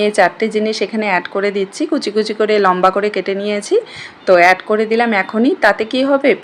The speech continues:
মানে ড্রাই ফ্রুটগুলো খুব সুন্দরভাবে রোস্ট হয়ে যাবে। তো ড্রাই ফ্রুটগুলো দিয়ে ভালো করে একটু ভেজে নেব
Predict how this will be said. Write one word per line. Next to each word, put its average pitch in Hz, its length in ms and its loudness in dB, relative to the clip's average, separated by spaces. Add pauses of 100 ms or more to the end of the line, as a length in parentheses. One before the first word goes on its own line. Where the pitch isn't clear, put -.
(140)
মানে 170 200 0
ড্রাই 180 280 4
ফ্রুটগুলো 240 540 -2
খুব 277 240 -2
সুন্দরভাবে 185 640 0
রোস্ট 185 360 -2
হয়ে 151 180 -2
যাবে। 147 260 -4 (500)
তো 185 100 4 (400)
ড্রাই 180 220 4
ফ্রুটগুলো 208 460 -2
দিয়ে 208 240 0
ভালো 185 380 0
করে 190 240 -2
একটু 208 220 -4 (200)
ভেজে 208 260 2
নেব 196 180 -4